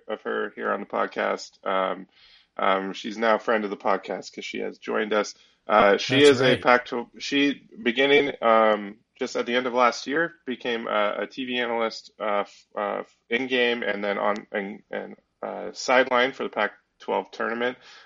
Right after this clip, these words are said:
Speaker 1: Uh, just an excellent, uh, analyst. I'm a big fan. We'll get into,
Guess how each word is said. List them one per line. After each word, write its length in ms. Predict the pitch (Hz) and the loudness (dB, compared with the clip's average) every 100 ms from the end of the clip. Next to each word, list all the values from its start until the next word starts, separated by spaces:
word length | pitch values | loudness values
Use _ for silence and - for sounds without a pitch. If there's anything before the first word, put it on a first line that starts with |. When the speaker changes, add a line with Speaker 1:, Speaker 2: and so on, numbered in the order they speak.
| _ | _
Speaker 1:
Uh, 580 | - 95 92 92 90 87 - - _ _ _ _ _ | 2 4 6 4 2 0 -4 -12 _ _ _ _ _
just 240 | 131 117 | -10 -8
an 220 | - 107 - _ | -6 -6 -6 _
excellent, 540 | 120 127 131 123 113 - _ _ _ _ _ | 0 0 -2 -2 -2 -6 _ _ _ _ _
uh, 220 | 107 104 - | 0 2 2
analyst. 600 | 107 107 107 104 - - - | 2 2 2 0 -4 -16 -8
I'm 260 | 98 98 95 | -4 -2 -4
a 60 | |
big 260 | 90 127 113 | -2 -2 0
fan. 240 | 120 110 | -2 0
We'll 100 | 120 | 0
get 200 | 127 139 | 2 2
into, 540 | 135 127 - 120 110 | 2 -2 -2 -2 -2